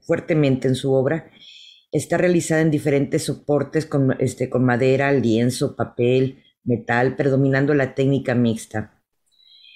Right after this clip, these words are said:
Ella es fundadora del colectivo de pintoras mexicanas y cofundadora del Open Center,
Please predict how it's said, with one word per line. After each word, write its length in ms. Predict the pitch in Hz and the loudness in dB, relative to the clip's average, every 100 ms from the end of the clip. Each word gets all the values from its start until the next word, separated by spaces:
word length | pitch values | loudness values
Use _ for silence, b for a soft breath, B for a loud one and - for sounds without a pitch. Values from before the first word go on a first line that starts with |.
| b | b
Ella 300 | 165 160 185 | 0 2 4
es 120 | 180 | 2
fundadora 560 | - 170 151 143 151 151 | 2 2 2 2 2 2
del 160 | 147 135 | 0 0
colectivo 500 | 135 127 - 151 156 | -2 -2 0 2 2
de 80 | |
pintoras 520 | 139 135 131 143 147 156 | 0 0 0 0 0 0
mexicanas 800 | 139 131 123 135 135 156 - b b _ | -2 -4 -4 0 2 0 -2 b b _
y 120 | 147 | -6
cofundadora 720 | 151 147 139 147 139 147 151 160 | -2 0 2 2 2 2 2 2
del 280 | 151 - - | 2 0 0
Open 380 | 147 - 170 | -2 0 -2
Center, 580 | 160 156 143 156 156 - | 0 0 0 0 -2 -2